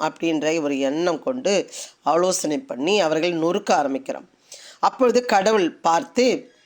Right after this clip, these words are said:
அவங்களோட நொறுக்குதலை, அவங்களோட வேதனை, துக்கத்தை பார்த்து கடவுள் என்ன பண்ணுகிறார்,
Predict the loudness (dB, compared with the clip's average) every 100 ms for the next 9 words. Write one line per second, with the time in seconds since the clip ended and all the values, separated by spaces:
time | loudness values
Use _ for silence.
0 | _ _ _ -14 -6 -2 0 2 2 2
1 | 2 2 0 2 2 4 2 2 2 2
2 | 2 2 2 2 0 -2 -2 -2 0 -2
3 | -2 -2 -4 -2 0 2 0 0 -2 -2
4 | -2 0 2 2